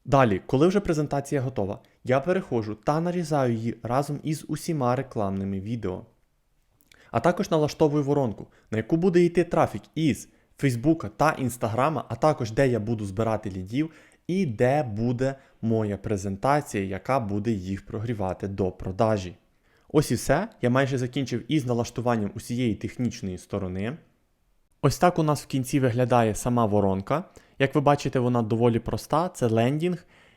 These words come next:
який в кінці, після перегляду відео, веде людину на те, щоб вибрати час та забронювати дзвінок із моєю командою.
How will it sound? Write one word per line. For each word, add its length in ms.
який 300
в 120
кінці, 500
після 440
перегляду 540
відео, 340
веде 440
людину 500
на 140
те, 260
щоб 460
вибрати 480
час 360
та 220
забронювати 720
дзвінок 420
із 380
моєю 380
командою. 560